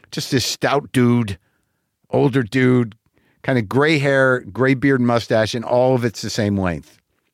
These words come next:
kinda crew-cutted, a crew-cutted head and sunglasses. And I'm like, "Holy fuck, that's David Mamet."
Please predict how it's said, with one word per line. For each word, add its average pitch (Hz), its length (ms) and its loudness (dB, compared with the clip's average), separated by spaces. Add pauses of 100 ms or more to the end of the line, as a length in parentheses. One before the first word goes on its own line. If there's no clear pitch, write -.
(140)
kinda 113 300 -4 (320)
crew-cutted, 95 640 -2 (300)
a 110 40 -6
crew-cutted 151 640 0
head 101 400 -2 (1300)
and 113 380 0
sunglasses. 123 680 0
And 104 80 -4
I'm 107 60 -2
like, 104 140 -4
"Holy 139 220 2
fuck, - 260 -2
that's 113 220 -4
David 117 320 -2
Mamet." 117 360 -2